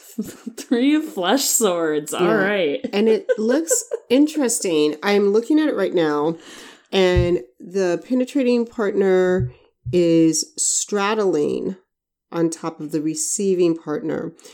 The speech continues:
Speaker 2: The receiving partner is laying on their back with their legs actually crossed at the ankles.
Speaker 1: Hmm,
Speaker 2: So it's,
Speaker 1: okay.
Speaker 2: like, crossed a little over at the knee.
Speaker 1: Yeah, I'm into that.
Speaker 2: And then,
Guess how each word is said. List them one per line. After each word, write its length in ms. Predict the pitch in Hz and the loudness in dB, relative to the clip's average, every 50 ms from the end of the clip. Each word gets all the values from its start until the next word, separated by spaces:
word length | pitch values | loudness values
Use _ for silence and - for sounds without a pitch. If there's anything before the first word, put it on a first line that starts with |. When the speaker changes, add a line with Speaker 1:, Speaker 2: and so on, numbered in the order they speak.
| - _ | -16 _
Speaker 2:
The 80 | - 196 | -4 -2
receiving 400 | 190 185 - - 247 254 277 269 | -2 -2 -2 -2 0 0 0 0
partner 400 | 262 254 214 190 - 185 185 180 | 0 -2 -2 0 0 2 2 2
is 160 | 175 165 165 | 2 0 0
laying 280 | 175 175 165 165 165 160 | 0 0 2 2 2 0
on 180 | - 165 165 | 0 -2 0
their 140 | 156 156 151 | 0 0 -2
back 520 | 151 156 - - 202 202 196 185 185 185 - | -4 -6 -8 -8 -6 -4 -4 -6 -6 -6 -8
with 120 | 180 - | -6 -2
their 140 | - 175 165 | -2 -2 0
legs 460 | 160 160 165 185 208 240 247 240 247 | -2 -2 -4 -2 -2 -2 -2 -2 -4
actually 320 | 233 - - - - 196 | -6 -6 -6 -4 -4 -4
crossed 460 | 160 - - - 165 156 165 - - 170 | -4 -4 -6 -8 -6 -4 -4 -4 -4 -6
at 100 | 160 - | -6 -6
the 220 | - 156 151 - - | -6 -8 -10 -8 -4
ankles. 500 | 160 151 147 147 - - - - - 523 466 | -2 -2 -2 -2 -4 -8 -14 -10 -6 -2 0
Speaker 1:
Hmm, 200 | 320 214 165 160 156 - _ _ | 0 0 0 -4 -8 -12 _ _
Speaker 2:
So 160 | - - 196 | -6 -2 -2
it's, 140 | 185 170 - | 0 0 0
Speaker 1:
okay. 80 | 220 233 | 0 0
Speaker 2:
like, 100 | 254 262 | 0 0
crossed 260 | - 190 190 - - | -2 -4 -4 -4 -4
a 60 | 208 | -2
little 260 | 196 185 185 165 - | -2 0 0 0 -2
over 200 | 156 156 160 165 | -2 -2 -2 -2
at 160 | 160 156 156 | -2 -2 -2
the 80 | - 147 | -2 -2
knee. 420 | 147 151 151 151 143 - - - - | 0 0 0 0 -2 -2 -4 -4 -2
Speaker 1:
Yeah, 200 | 285 339 311 285 | -2 0 2 2
I'm 100 | 294 269 | 4 2
into 160 | 214 170 160 | 2 2 0
that. 320 | 156 151 156 185 233 - - - | -2 -2 -2 -4 -6 -6 -4 0
Speaker 2:
And 200 | 190 185 175 180 | 2 4 4 4
then, 460 | 180 175 170 170 165 165 165 165 | 4 4 4 4 4 4 2 2